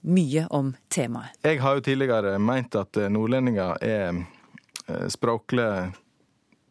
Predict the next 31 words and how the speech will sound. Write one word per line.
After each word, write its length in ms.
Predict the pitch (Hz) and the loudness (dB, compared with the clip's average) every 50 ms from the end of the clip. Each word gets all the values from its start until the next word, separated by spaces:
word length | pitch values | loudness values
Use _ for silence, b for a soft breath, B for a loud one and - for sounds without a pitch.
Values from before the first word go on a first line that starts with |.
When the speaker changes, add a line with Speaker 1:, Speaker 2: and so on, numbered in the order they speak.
| - 120 | -2 0
Speaker 2:
mer, 400 | 120 123 131 127 113 110 101 87 | 2 2 2 2 2 0 -2 -2
eh, 460 | 85 85 85 85 87 90 90 92 90 | -4 -6 -4 -4 -4 -2 -4 -6 -6
hva 160 | - - 110 | -4 -4 -4
skal 140 | - - 113 | -2 0 -2
vi 40 | 95 | 0
si, 100 | 107 104 101 | 0 -2 -2
framandgjort 1000 | - - 123 123 123 120 123 120 113 107 101 113 120 110 - - _ - - - - | 0 0 0 2 2 2 0 2 2 2 2 2 2 0 -2 -6 _ -8 -6 -4 -2
enn, 360 | 92 90 90 90 87 85 - - | -2 -2 -2 -2 -2 -2 -4 -4
enn 180 | - 92 95 95 | -2 -2 0 0
andre, 340 | 98 101 98 95 110 110 101 95 90 82 82 | 0 0 0 0 0 -2 0 -2 -2 -4 -4
eh, 880 | - - - - - - - - - - - - - - - - 120 - - _ - - | -6 -6 -8 -10 -12 -14 -12 -12 -10 -10 -10 -10 -12 -12 -14 -14 -16 -18 -18 _ -6 -2
mange 180 | 120 117 113 | 0 2 2
andre 180 | 113 117 117 120 | 2 2 0 0
plasser 300 | 131 131 120 - 113 101 | 0 -2 0 0 0 0
i 40 | 98 | 0
landet, 360 | 95 85 85 80 67 64 60 - - | 0 -2 -2 -2 -4 -4 -6 -6 -8
mange 240 | - - 101 104 101 | -4 -2 -2 0 0
andre 300 | 107 107 107 107 107 104 92 90 90 87 90 | 0 0 0 0 0 0 -2 -2 -2 -2 -2
landsdeler. 580 | 98 101 90 - - - 85 80 78 67 - - B B B B | -2 -2 -4 -4 -4 -4 -4 -4 -4 -8 -8 -10 B B B B
Speaker 1:
Hva 100 | 208 190 | -4 -2
mener 200 | 202 190 175 165 | -2 -2 -2 -2
du 120 | 165 170 | -4 -4
med 120 | 170 175 | -4 -4
det? 100 | 165 147 190 202 | -4 -6 -6 -4
Speaker 2:
Med 200 | 233 - 127 123 | 0 0 2 4
det 120 | 139 147 131 | 2 2 0
så 60 | 117 | 0
mener 260 | 113 110 110 113 131 135 | -2 -2 0 0 0 0
jeg 100 | 131 123 | -2 -2
at, 180 | - - - | -4 -2 -2
eh, 300 | 113 104 98 95 92 90 | -2 -2 0 -2 -2 -4